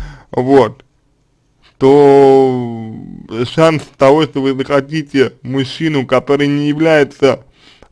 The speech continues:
привлекательным для вас сексуально, ну, близок, близок к нулю. Если какие-то проблемы есть, проблемы можно решить. А вот так заставить себя захотеть, э,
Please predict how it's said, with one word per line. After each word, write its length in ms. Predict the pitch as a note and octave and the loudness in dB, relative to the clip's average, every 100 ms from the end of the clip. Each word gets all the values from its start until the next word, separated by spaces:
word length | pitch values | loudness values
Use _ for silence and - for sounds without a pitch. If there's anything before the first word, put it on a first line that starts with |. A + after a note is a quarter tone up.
| - | -10
привлекательным 880 | C#3 C#3+ D#3 C#3+ E3 C#3+ C3+ B2+ B2 | -4 0 0 2 2 2 -2 -6 -2
для 140 | C3 | 0
вас 220 | C#3+ C3 - | 2 0 -2
сексуально, 680 | B2+ - E3+ G3 A3 C#3+ | -8 -4 0 0 0 -2
ну, 340 | A#2 C#3 E3+ C#3+ | -4 -4 -4 -6
близок, 400 | B2+ C#3+ C#3+ D3 | -2 -2 -4 -8
близок 420 | C#3 D#3 C#3+ C#3+ | -6 -6 -6 -10
к 60 | - | -6
нулю. 500 | D3 C#3 C3 - - _ _ _ _ _ _ _ _ _ _ _ _ _ - | -2 0 0 -4 -16 _ _ _ _ _ _ _ _ _ _ _ _ _ -6
Если 260 | B2+ B2+ | -6 -2
какие-то 380 | C#3+ C#3+ D3+ D3+ | 0 0 0 -2
проблемы 520 | D#3 D3+ E3 G#3+ A#3 | 0 0 2 2 0
есть, 220 | E3+ C3 - | -2 -2 -2
проблемы 420 | A#2+ B2+ D#3+ D3 | -2 -2 -2 -4
можно 280 | C#3+ C#3+ C#3 | -4 -2 -2
решить. 480 | C#3 C3 - C3 A2+ _ _ _ _ _ _ _ _ _ _ _ _ _ _ _ | -2 -4 -6 -8 -8 _ _ _ _ _ _ _ _ _ _ _ _ _ _ _
А 180 | - A#2+ | -2 0
вот 280 | A#2+ A2 - | 0 -4 0
так 400 | C3 D3 D#3 _ _ _ _ _ _ _ - | 4 4 0 _ _ _ _ _ _ _ -12
заставить 560 | B2 A#2+ - C#3 B2+ | -8 -6 2 2 2
себя 260 | - C3 A#2+ | -2 0 0
захотеть, 720 | A#2 - B2+ A2+ C3 A#2+ - | -2 -2 -4 -2 -4 -4 -8
э, 400 | A#2+ B2 B2 B2 | -6 -2 0 0